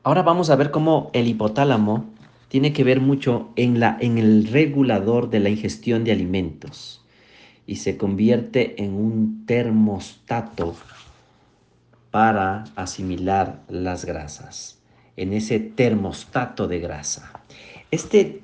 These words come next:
hipotálamo situado en la base de nuestro cerebro tiene entre sus numerosas funciones la de ejercer el control biológico de la tendencia a subir de peso. Una parte del hipotálamo regula el apetito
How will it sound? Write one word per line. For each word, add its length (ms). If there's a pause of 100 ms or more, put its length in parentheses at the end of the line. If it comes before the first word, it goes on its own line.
(120)
hipotálamo 580
situado 440
en 100
la 80
base 300
de 100
nuestro 240
cerebro 460 (800)
tiene 420
entre 560
sus 360
numerosas 520
funciones 680
la 140
de 120
ejercer 380
el 140
control 400
biológico 680 (160)
de 100
la 200
tendencia 840 (640)
a 100
subir 340
de 100
peso. 340 (640)
Una 260
parte 320
del 140
hipotálamo 720
regula 380
el 80
apetito 720